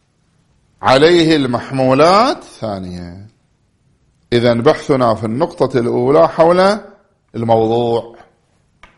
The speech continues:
وبحثنا في النقطة الثانية والثالثة حول المحمول، الآراء في النقطة الثانية، الأقوال والآراء،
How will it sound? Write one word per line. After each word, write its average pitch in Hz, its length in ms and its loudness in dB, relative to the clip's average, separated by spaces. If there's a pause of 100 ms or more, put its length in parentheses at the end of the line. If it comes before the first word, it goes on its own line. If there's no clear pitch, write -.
(500)
وبحثنا 147 680 -2
في 110 100 -10
النقطة 147 420 -8
الثانية 107 560 -4
والثالثة 175 680 -2
حول 214 600 2 (400)
المحمول، 123 760 -4 (640)
الآراء 123 1120 2 (100)
في 110 60 -16
النقطة 113 280 -8
الثانية، 123 560 -4
الأقوال 120 520 0
والآراء، 165 580 0